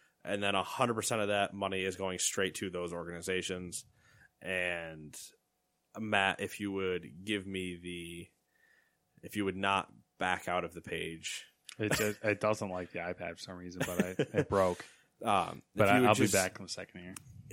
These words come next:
Speaker 1: if, if when it comes back, you could just give me some hits, 'cause I saw some big ones in there, and for twenty-five bucks, I think it's, uh,
Speaker 2: They said it
Speaker 1: crazy
Speaker 2: has
Speaker 1: deal.
Speaker 2: four hundred dollars worth of, uh, games. So we have Hollow Knight,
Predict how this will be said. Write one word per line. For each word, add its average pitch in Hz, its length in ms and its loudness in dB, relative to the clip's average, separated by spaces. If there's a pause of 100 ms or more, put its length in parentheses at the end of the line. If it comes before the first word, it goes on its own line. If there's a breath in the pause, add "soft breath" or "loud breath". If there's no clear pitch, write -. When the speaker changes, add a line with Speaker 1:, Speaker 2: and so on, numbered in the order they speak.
(100)
Speaker 1:
if, - 200 -2
if 123 160 4
when 131 140 6
it 117 80 2
comes 117 240 2
back, 98 360 4
you 95 60 -4
could 95 100 -4
just 95 160 -2
give 101 140 2
me 101 80 0
some 92 160 0
hits, - 460 -6 (320 soft breath)
'cause - 80 2
I 120 80 8
saw 175 260 8
some 135 280 6
big 117 200 4
ones 90 240 2
in 87 140 -4
there, 80 260 -8 (340 loud breath)
and 120 120 -2
for 139 100 0
twenty-five 185 640 4
bucks, 135 260 4
I 117 120 4
think 147 260 -2
it's, 127 140 -2
uh, 87 400 -2 (320)
Speaker 2:
They 127 160 8
said 139 300 6
it 120 180 8
Speaker 1:
crazy 147 380 12
Speaker 2:
has 107 60 0
Speaker 1:
deal. 90 380 -2
Speaker 2:
four 175 340 12
hundred 160 300 6
dollars 110 580 8
worth 104 360 4
of, 95 260 4
uh, 92 160 2
games. 82 540 -8
So 113 240 6
we 107 140 8
have 107 140 6
Hollow 135 360 6
Knight, 170 300 4